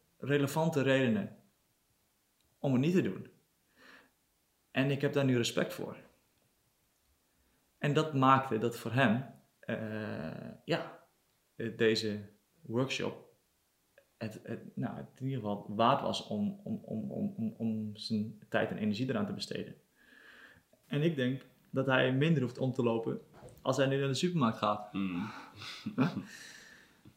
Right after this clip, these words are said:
Speaker 1: Een ander die, nou, had het veel meer over dat het het waard was, omdat hij nieuwe inzichten heeft gekregen. Zowel omdat hij werd uitgedaagd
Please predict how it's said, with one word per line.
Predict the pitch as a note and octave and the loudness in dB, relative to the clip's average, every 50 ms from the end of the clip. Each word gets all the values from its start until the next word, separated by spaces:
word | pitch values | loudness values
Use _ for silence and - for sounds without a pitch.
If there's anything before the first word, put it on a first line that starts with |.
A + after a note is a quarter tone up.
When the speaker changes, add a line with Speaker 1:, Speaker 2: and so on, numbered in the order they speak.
| _ _ _ _ _ | _ _ _ _ _
Speaker 1:
Een | - C3 - | -2 0 4
ander | - E3 F#3 D#3+ B2 A2+ B2 - - - _ _ _ _ _ _ - _ | 6 6 6 6 6 4 2 0 -8 -14 _ _ _ _ _ _ -14 _
die, | - B2+ A#2 A#2 A2+ A2+ A2+ - _ _ _ - _ _ _ _ _ _ _ - | -2 0 0 0 -2 -4 -8 -10 _ _ _ -20 _ _ _ _ _ _ _ 4
nou, | F#3+ F#3 D3 C3 | 4 4 4 4
had | C3 C3 | 0 -2
het | C#3 C3 - | -4 -4 -4
veel | - C#3 C3 C3 | -4 -2 0 2
meer | C3 A#2+ A2+ | 4 4 4
over | A2+ A2+ B2 A#2+ | 2 0 0 -2
dat | A2+ G#2+ | -4 -6
het | - - | -6 -8
het | A2+ G2 G#2 | -10 -4 2
waard | A2 A2 A#2+ C3 B2+ - | 4 6 6 6 4 2
was, | F#2+ G#2 C#3 - - - - _ _ - _ _ _ | -2 -4 -4 -4 -6 -8 -12 _ _ -20 _ _ _
omdat | - D3 C#3 B2+ A2+ A#2 G#2+ - | 0 2 4 4 4 4 2 0
hij | - A2 G#2+ - - - - | 0 -2 -4 -4 -6 -8 -6
nieuwe | - A#2+ A#2+ A#2+ A#2+ A2+ - | 0 4 4 6 6 4 4
inzichten | B2+ D3 D#3 C3 C3 A#2+ - - A2 | 2 2 2 2 0 -2 -2 -2 -2
heeft | G2 - - | -4 -4 -4
gekregen. | A2 G#2 - - F2 F#2+ G2+ A2 B2+ D3 - - _ _ _ _ _ _ _ _ _ _ _ _ _ _ _ _ _ _ _ _ _ _ _ _ _ _ _ _ _ _ | -8 -4 -2 -2 -2 -2 -4 -6 -8 -10 -12 -18 _ _ _ _ _ _ _ _ _ _ _ _ _ _ _ _ _ _ _ _ _ _ _ _ _ _ _ _ _ _
Zowel | - - - C3 A#2+ B2+ A#2+ A2+ G#2+ - | -4 0 2 4 6 6 6 6 4 4
omdat | A2+ A2+ A2+ A2+ A2+ A2 A2 | 2 2 2 4 4 4 4
hij | - A2 | 4 2
werd | G#2+ G#2 - | 2 2 2
uitgedaagd | - A2 A2 - - G2+ G#2 G2+ G2+ G2 - - - | 2 0 0 0 -4 -4 -2 0 -2 -2 -4 -6 -12